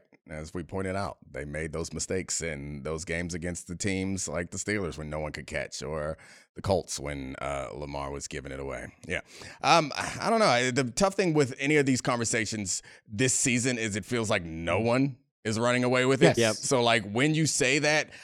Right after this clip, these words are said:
Speaker 1: I can't disagree with you. But then I look at the Chiefs and I'm like, "Yeah, them too." And I look at the, <laughs> I look at the, the, um, Bills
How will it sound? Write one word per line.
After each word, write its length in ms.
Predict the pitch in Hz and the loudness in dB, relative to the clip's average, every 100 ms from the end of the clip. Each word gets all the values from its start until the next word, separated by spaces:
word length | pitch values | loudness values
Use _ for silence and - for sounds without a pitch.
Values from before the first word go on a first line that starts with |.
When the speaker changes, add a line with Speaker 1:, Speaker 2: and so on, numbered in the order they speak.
| - - | -12 0
Speaker 1:
I 320 | 107 107 107 | 4 4 2
can't 260 | - 135 120 | -2 -2 -2
disagree 380 | 127 127 107 123 | -2 0 0 2
with 160 | 147 | 2
you. 160 | 156 160 - - | 2 0 -2 0
But 140 | 113 | 2
then 180 | 107 120 | 4 4
I 100 | 120 | 4
look 200 | 117 113 | 4 2
at 80 | 110 | 2
the 80 | 107 | 0
Chiefs 380 | - 120 135 110 | 2 2 2 2
and 80 | |
I'm 80 | 104 | 0
like, 160 | 107 101 | 0 4
"Yeah, 180 | 160 127 - - | 4 2 -2 0
them 200 | 135 160 | 2 6
too." 320 | 170 135 78 _ _ _ | 6 6 2 _ _ _
And 240 | - 117 110 | -2 2 2
I 60 | |
look 220 | 110 120 | 4 4
at 160 | 123 101 | 4 2
the, 320 | 123 120 117 | 2 4 2
<laughs> 40 | 117 | -2
I 60 | |
look 220 | 123 127 123 | 0 2 2
at 100 | 104 | 0
the, 440 | 123 117 113 107 | 2 2 2 0
the, 260 | 107 107 104 | 0 2 2
um, 180 | 110 95 | 0 0
Bills 600 | 113 131 139 151 139 | 2 4 4 2 -2